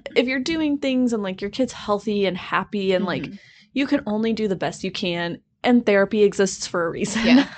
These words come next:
Speaker 1: <laughs>
Speaker 2: Well, and speaking of parenting, and yeah, like, we can do a whole parenting episode eventually, too.
Speaker 1: Yeah.
Speaker 2: But I think I just, <sighs> I wanna try to do, like, respectful parenting,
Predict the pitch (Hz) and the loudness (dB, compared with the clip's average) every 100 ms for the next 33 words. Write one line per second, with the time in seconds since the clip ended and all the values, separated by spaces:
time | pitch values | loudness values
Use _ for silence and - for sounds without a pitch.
0 | - 277 214 262 - 254 _ 247 262 262 | -2 -2 0 -2 -4 -8 _ -2 0 0
1 | 247 - _ - - 330 311 262 196 175 | -4 -12 _ -20 -10 -6 -2 0 -2 -6
2 | 165 160 185 185 254 214 202 233 262 330 | -8 -6 -6 -2 0 0 -2 -4 -4 -2
3 | 208 175 - - - 175 180 175 170 160 | -2 -2 -10 -16 -8 -6 -4 -8 -8 -8
4 | 170 185 185 170 175 185 185 - 180 175 | -8 -8 -6 -4 -6 -6 -8 -8 -8 -10
5 | - 208 190 208 202 - - - _ 208 | -6 -4 -2 -2 -6 -10 -18 -20 _ 0
6 | 202 202 _ 233 214 294 311 277 - - | 0 -2 _ -6 0 0 0 -4 -6 -10
7 | - - 220 262 311 - 214 202 196 190 | -12 -8 -2 2 2 2 0 0 0 -2
8 | 185 180 - - 165 - 180 170 - 170 | -2 -8 -10 -8 -8 -8 -6 -6 -6 -4
9 | 165 165 180 160 160 | -4 -4 -6 -6 -6